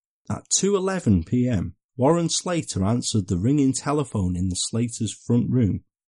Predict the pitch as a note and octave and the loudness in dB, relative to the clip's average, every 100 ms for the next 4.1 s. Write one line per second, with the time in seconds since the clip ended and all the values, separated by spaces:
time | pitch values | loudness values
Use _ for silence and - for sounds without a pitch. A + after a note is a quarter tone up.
0 | _ G2+ - - D3+ E3 D3+ - E3 C3 | _ -4 -4 -2 -2 -2 -4 -2 0 0
1 | - G2 F#2+ - G#2+ - G#2 - D3+ A#2 | 0 -4 -8 -6 -6 -4 -6 -2 0 2
2 | F#2 - F#2 F2+ - G2+ A2+ A#2 G#2 F#2+ | 0 -2 -2 -2 -2 -2 -2 -2 -2 -2
3 | - F#2+ F2+ - A2+ - G#2+ - C3+ F#2+ | -2 -4 -6 -4 -4 -4 -6 -4 -4 -4